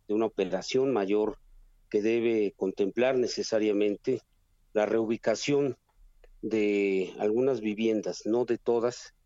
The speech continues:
pero sí, eh, hay, hay viviendas que, eh, están frente al peligro latente y eso solo se,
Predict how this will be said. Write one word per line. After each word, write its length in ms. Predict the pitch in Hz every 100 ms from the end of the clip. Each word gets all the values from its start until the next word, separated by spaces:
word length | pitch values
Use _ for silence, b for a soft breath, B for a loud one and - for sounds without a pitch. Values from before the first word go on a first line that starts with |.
| _ _ _ _ -
pero 260 | 110 104
sí, 440 | - 123 123 123 - -
eh, 280 | 95 90 -
hay, 220 | 107 120
hay 120 | - 113
viviendas 560 | 113 110 110 110 104
que, 300 | - 90 85
eh, 300 | - 95 87 - _
están 360 | - - 139 160
frente 320 | 127 104 -
al 180 | 95 87 - _ _ _ _ _ _
peligro 600 | 107 101 113 113 110 98 - _ _ _ _ -
latente 720 | 95 - 139 139 - 123 - _ _ -
y 280 | 113 113
eso 480 | 135 135 170 139 104 -
solo 480 | - - 139 180 175
se, 400 | - 104 90